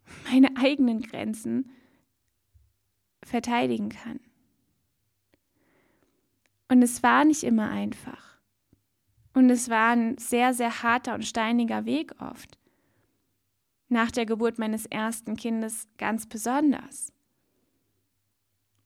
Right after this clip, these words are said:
Und ich erinnere mich so gut an eine Situation. Ich habe immer gedacht, "Na ja, wenn ich Mama werde,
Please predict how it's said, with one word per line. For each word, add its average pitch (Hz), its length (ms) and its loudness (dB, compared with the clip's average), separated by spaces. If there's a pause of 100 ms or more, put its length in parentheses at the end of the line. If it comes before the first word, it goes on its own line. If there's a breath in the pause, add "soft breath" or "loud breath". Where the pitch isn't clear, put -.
(140)
Und 240 140 6
ich 240 100 2
erinnere 254 400 6
mich 233 200 2
so 262 200 4
gut 285 340 2
an 233 140 2
eine 233 260 2
Situation. 247 840 0
Ich 247 120 -2
habe 240 160 -2
immer 277 240 6
gedacht, 247 440 2
"Na 226 100 0
ja, 226 180 -2
wenn 220 140 -2
ich 226 180 -6
Mama 247 380 4
werde, 202 400 0